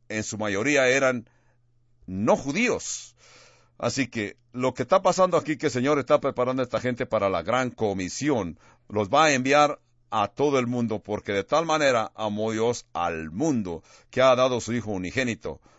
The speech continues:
al mundo. Jesús no va a comenzar a discutir con ellos y decirles, "Ustedes deben entender que yo vine no nomás a los judíos, sino para todo el mundo". Se lo dice en otras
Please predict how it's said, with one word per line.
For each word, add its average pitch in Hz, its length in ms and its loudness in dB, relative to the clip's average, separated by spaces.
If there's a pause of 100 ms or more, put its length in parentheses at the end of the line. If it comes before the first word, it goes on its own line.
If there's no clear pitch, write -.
(240)
al 80 520 -4
mundo. 110 720 -4 (1500)
Jesús 190 880 0
no 151 260 2
va 139 340 4 (280)
a 120 460 0 (160)
comenzar 113 480 0
a 123 40 -2
discutir 110 460 -6
con 110 180 -2
ellos 113 240 -2
y 110 60 -8
decirles, 98 540 -6 (1300)
"Ustedes 175 420 2
deben 180 280 4
entender 135 1040 6
que 107 720 0
yo 147 240 4
vine 151 300 2
no 147 160 2
nomás 139 240 2
a 127 60 0
los 120 120 -4
judíos, 127 280 -6
sino 117 220 -4
para 92 220 -4
todo 123 420 -6
el 98 200 -6
mundo". 107 340 -4
Se 110 160 -4
lo 104 140 -2
dice 120 260 -4
en 120 80 0
otras 113 540 -6